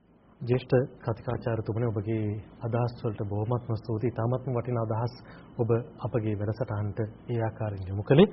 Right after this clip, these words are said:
අ, සුද්ධානන්ද හාමුදුරනේ, අපි, අ, වැඩසටහනේ මීළඟට, අ, ඔබ වහන්සේගෙන් ආන සූදානම් වන්නේ මම. දැන් ගොඩක් වෙලාවට අපි හාමුදුරනේ, අපි, අ, ජීවිතයේ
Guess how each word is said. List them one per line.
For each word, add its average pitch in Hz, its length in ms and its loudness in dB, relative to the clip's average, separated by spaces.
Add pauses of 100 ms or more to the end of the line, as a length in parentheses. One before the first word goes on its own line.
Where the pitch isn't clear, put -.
(520)
අ, 120 140 0 (840)
සුද්ධානන්ද 135 500 2
හාමුදුරනේ, 127 420 0
අපි, 127 220 -2 (120)
අ, 101 120 0 (420)
වැඩසටහනේ 120 680 0 (100)
මීළඟට, 143 580 8 (300)
අ, 120 100 -2 (200)
ඔබ 123 220 -4
වහන්සේගෙන් 113 640 2 (340)
ආන 120 220 6
සූදානම් 117 460 2
වන්නේ 117 240 2
මම. 151 180 6
දැන් 151 200 8 (360)
ගොඩක් 120 300 2
වෙලාවට 160 240 4
අපි 147 140 2
හාමුදුරනේ, 135 500 2
අපි, 170 220 4 (540)
අ, - 220 -6
ජීවිතයේ 160 640 6